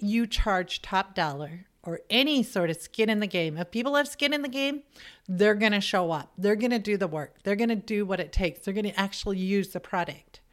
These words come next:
rather than throw it away. Whenever I give free advice to anybody, they don't act on it. But if they try, <laughs> if they join my inner circle, they join my V I P coaching,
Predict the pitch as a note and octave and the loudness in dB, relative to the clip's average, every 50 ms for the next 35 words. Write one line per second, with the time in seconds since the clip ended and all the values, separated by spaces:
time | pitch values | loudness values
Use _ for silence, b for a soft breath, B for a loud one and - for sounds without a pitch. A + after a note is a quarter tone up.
0 | b b b b - F#3 F3 F3+ F3+ F3+ E3+ F#3 F3+ F3 - E3+ F3 - - F#3+ | b b b b -4 2 4 6 6 6 4 2 -2 -2 -4 -6 -6 -6 -4 -2
1 | E3+ E3 E3 E3 D#3 D3 C#3+ C#3+ - B B B B B B G3 G#3 A3 - - | -2 -2 -2 -2 -4 -4 -4 -6 -8 B B B B B B 4 4 2 2 2
2 | - A3+ B3+ B3+ B3+ C#4 B3+ B3 B3 - - F#3 F#3 G3 G3 G3 F3+ E3 D#3 - | 2 4 4 4 4 4 2 2 0 0 0 2 2 2 2 2 0 -4 -2 2
3 | G#3 G#3 G3 F3 D#3+ E3+ G3 A3 - - - - G#3+ G#3 G3+ G3 F#3+ E3+ D#3+ F#3+ | 4 4 4 4 0 -2 -4 -6 -8 -6 -2 0 2 2 2 2 0 0 0 0
4 | E3+ D#3 D#3+ G#3 - - - _ _ _ _ _ _ _ _ _ _ _ - - | 0 0 -4 -10 -12 -14 -20 _ _ _ _ _ _ _ _ _ _ _ -2 -2
5 | G#3 - G3+ G#3+ G#3+ G3+ G3 G3 E3 D#3+ E3+ F#3+ A#3 - _ _ _ _ _ _ | 0 2 2 2 2 2 2 0 -2 -2 -4 -6 -8 -12 _ _ _ _ _ _
6 | _ - - G#3 G#3 G#3 G#3 G3 F3+ - - - F#3 F3 F3 - - - F3+ E3 | _ 2 4 4 6 6 6 4 2 0 -2 2 2 2 2 0 -4 -6 -6 -4
7 | D#3 D3+ D3+ - _ _ B B B B B B B E3 F#3+ A3 A3 - - C4 | -6 -8 -10 -14 _ _ B B B B B B B 0 0 0 0 0 -2 0
8 | F#4+ G4 - - F4 D#4+ D4+ A#3 - - A#3 - D#4 D4+ C#4+ C#4+ C4 A3 B3 A#3 | 0 -2 -2 0 2 2 4 6 8 8 8 8 6 6 6 6 6 4 4 4
9 | C#4 A#3 G#3 G3 A3 A3 A3+ A#3+ B3 B3 A#3+ A3 A#3 A#3+ A#3+ B3+ B3+ - - A3+ | 4 4 4 4 4 4 4 4 4 2 2 2 2 2 2 0 0 0 0 0
10 | A3 A3 A#3+ A3+ A3+ A3 G#3 G3+ F3+ F3+ - G3 G#3 A3+ A3+ A3+ A3 G#3+ G#3 G3+ | 0 2 2 4 4 4 2 0 0 0 0 0 0 2 2 2 2 0 0 -4
11 | B B B B B B B G3 G3+ A#3+ A3+ A3 A3 A3+ A3 - A#3+ A#3 - - | B B B B B B B -2 2 4 4 4 4 2 0 -2 -2 0 2 4
12 | A3 G3 G3 - G#3 F#3 F3+ F3+ G3 | 4 4 4 2 0 -2 -2 -2 -6